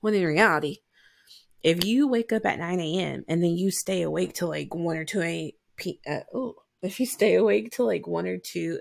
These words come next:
A M at night, what does it matter? You're still staying up probably the same amount of time as those people who are waking up at five and going to bed at, like, seven or eight P M.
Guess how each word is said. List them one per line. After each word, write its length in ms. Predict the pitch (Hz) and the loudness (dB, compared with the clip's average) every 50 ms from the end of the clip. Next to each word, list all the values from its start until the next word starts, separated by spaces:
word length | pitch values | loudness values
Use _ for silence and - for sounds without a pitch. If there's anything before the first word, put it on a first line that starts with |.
| - - | -8 -6
A 200 | - 165 160 165 | -6 -4 -4 -4
M 140 | 170 160 151 | -4 -6 -6
at 100 | 139 139 | -6 -6
night, 220 | 160 190 185 - | -6 -6 -6 -4
what 100 | 175 175 | -4 -4
does 120 | 202 208 208 | -2 -2 -2
it 160 | 190 - 92 | -4 -4 -4
matter? 480 | 120 147 156 151 175 170 147 131 117 117 - | -8 -8 -4 -2 -2 -2 -4 -6 -10 -12 -10
You're 160 | 139 165 180 | -8 -8 -6
still 380 | - - - - 196 202 202 | -6 -6 -2 0 2 2 2
staying 500 | 196 - - - 190 180 180 185 175 - | 0 -4 -4 -2 0 0 0 0 -2 -2
up 320 | - 113 107 165 185 190 - - - - - - - _ | -2 0 0 0 0 -2 -4 -10 -18 -18 -18 -18 -16 _
probably 300 | - 247 254 277 269 254 | -4 -2 -2 0 0 -2
the 80 | 196 196 | -2 -4
same 320 | - - - 185 196 202 | -6 -4 -2 -2 0 0
amount 200 | 202 196 196 190 | 0 0 -2 -4
of 60 | 185 | -4
time 180 | - 190 180 180 | -4 -4 -2 -2
as 120 | 180 175 175 | -4 -2 -2
those 220 | 180 175 185 - | -2 -2 -2 -4
people 460 | - 214 226 220 - 262 269 277 285 - - - - _ _ _ | -4 -6 -6 -6 -4 -4 -4 -4 -4 -6 -16 -18 -20 _ _ _
who 340 | - 240 240 233 220 - | 0 0 2 2 2 0
are 500 | - - 170 175 170 165 160 151 151 170 | 0 0 0 0 0 0 0 0 0 0
waking 320 | 170 185 180 175 196 185 180 | 2 2 0 2 2 0 0
up 120 | 175 175 | 0 -2
at 180 | 170 - 151 - | -4 -8 -8 -4
five 420 | - 175 175 180 185 196 208 196 | -2 -2 -2 -2 -2 -2 -2 -2
and 120 | 180 170 170 | -2 -4 -6
going 240 | 170 165 160 165 | -6 -6 -6 -6
to 40 | 175 | -4
bed 200 | 175 175 175 170 | -2 -2 -2 -2
at, 100 | 156 117 | -4 -6
like, 200 | 127 143 139 - | -8 -10 -8 -6
seven 380 | - - - 202 185 170 151 151 | -4 0 0 0 2 0 -2 -4
or 80 | 156 | -4
eight 240 | 151 156 156 - 143 | -2 -2 -2 -2 -2
P 160 | - 180 156 | -2 -4 -4
M. 200 | 147 - - 160 | -4 -4 -10 -16